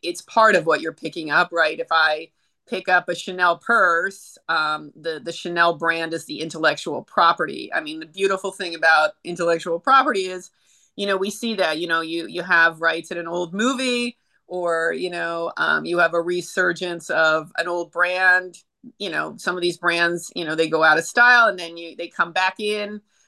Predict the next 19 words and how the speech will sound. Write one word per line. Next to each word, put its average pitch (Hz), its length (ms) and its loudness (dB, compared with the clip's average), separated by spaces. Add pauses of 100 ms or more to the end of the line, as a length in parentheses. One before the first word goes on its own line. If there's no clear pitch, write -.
(140)
Um, 160 460 2
and 190 160 -12
so 208 240 -6
that's 214 320 -2
the 285 120 -6
value 277 460 0
of 202 100 -2
intellectual 185 580 -8
property. 214 460 -2
You 165 100 -12
know, 170 240 -10
it, 165 240 -10
it 160 180 -14
sort 175 300 -4
of 160 280 -2
has 165 260 0
a, 151 180 -4
a 160 120 -2
long, 170 680 -2